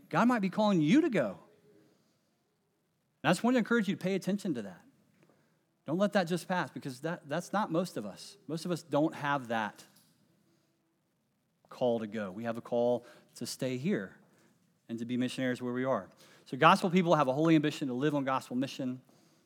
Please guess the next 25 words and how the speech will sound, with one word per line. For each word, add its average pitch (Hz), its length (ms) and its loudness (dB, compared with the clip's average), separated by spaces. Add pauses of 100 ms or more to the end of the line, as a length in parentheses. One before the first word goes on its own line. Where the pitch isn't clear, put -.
(120)
and - 100 -8
to 113 40 -6
send 123 320 -4
gospel 120 320 -4
missionaries. 101 580 -8 (800)
Just 156 260 -4
to, 147 180 4
to - 120 -8
wrap 139 300 4
up, 131 180 2
and 127 120 -6
then 127 40 -4
I'm 131 60 -2
gonna 123 140 -2
invite 117 220 -2
the 110 60 -14
cars 117 360 -4
to - 80 -14
come 113 120 -8
up 113 140 -8
here. 110 160 -8 (260)
I 131 100 -8
love 202 420 8
how 156 160 0
Paul, 147 600 4